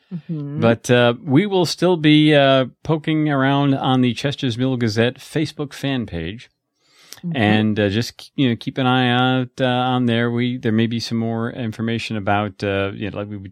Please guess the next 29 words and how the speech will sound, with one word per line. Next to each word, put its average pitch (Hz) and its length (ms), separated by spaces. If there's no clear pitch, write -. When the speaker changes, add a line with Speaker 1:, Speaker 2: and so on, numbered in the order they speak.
Speaker 2:
talked 95 220
about 98 180
earlier, 95 260
about 90 320
different 95 260
actors, 95 560
actresses 92 540
doing 95 260
things. 92 440
We 143 280
may 180 640
have, 147 680
this 143 180
is 151 140
something 160 560
that 131 140
had 123 160
been 117 120
knocked 131 260
around 113 340
before, 107 420
but 110 140
we 151 100
might 165 300
have 127 240
a 120 80
kind 127 240
of 107 100
a 101 220